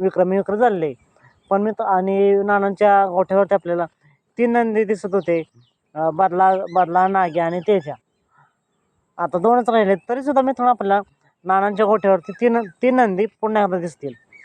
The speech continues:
कारण नानांनी अजून एक खरेदी केली आहे टीच्या नावाची, ती ऑफिशियल अजून त्याचा बॅनर तरी पडला नाही. पण जर आपण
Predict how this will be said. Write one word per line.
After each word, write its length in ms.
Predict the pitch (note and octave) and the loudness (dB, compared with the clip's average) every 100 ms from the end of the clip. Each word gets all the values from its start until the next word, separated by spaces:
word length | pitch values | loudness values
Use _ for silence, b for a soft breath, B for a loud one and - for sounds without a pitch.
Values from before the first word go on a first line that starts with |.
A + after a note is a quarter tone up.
| - - - | -20 -20 -4
कारण 340 | G3+ G#3 G3+ F3+ b C#3+ b - | 0 0 -2 -6 b -20 b -12
नानांनी 400 | F3 F3+ F#3 G3 | -8 -6 -8 -8
अजून 300 | G#3 G#3 A3+ | -8 -6 -4
एक 140 | A3+ | -2
खरेदी 260 | A3 G#3+ F#3+ | 0 0 -2
केली 280 | A#3 G#3+ G#3 | -2 0 2
आहे 160 | F#3 | 2
टीच्या 400 | F#3 - G#3 G3+ | 0 -6 -4 0
नावाची, 420 | G3+ F#3 E3 D#3+ F3 _ _ _ _ _ _ _ _ _ A3+ | 2 2 0 -6 -12 _ _ _ _ _ _ _ _ _ -2
ती 260 | A3+ A#3 | 2 2
ऑफिशियल 600 | A#3 G#3 G3+ A3 G#3+ A3+ | 2 0 -2 -2 0 2
अजून 280 | A3+ G#3+ A3 | 4 2 -2
त्याचा 200 | G3+ G#3+ | 0 0
बॅनर 260 | G3+ G#3 G3+ G#3 | 2 2 2 0
तरी 80 | |
पडला 220 | F#3+ G3+ F3 | -2 -2 0
नाही. 160 | E3 | -2
पण 220 | D#3+ F3 | -2 -4
जर 120 | E3 F#3 | 0 0
आपण 240 | F3 | -2